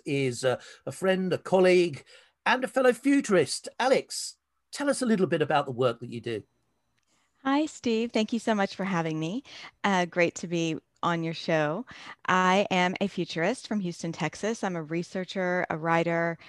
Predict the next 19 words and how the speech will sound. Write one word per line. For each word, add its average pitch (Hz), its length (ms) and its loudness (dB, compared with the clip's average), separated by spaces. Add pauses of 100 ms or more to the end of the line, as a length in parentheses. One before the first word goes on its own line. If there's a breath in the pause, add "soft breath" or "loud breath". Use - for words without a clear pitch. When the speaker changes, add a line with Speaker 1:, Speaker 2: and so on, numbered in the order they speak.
(280 loud breath)
Speaker 2:
I'm 175 120 2
also 165 240 0
an 156 120 -2
educator. 202 680 0 (340 loud breath)
Uh, 170 220 4
I - 100 2
teach - 340 -6
part-time 180 500 -2
at 170 100 -6
the 180 80 -8
University 190 440 -4
of 185 80 -6
Houston 190 520 -4
undergraduate 165 600 -2
courses 208 600 -4
where 175 260 -2
I 160 60 0
talk 156 300 -8
about 156 340 -4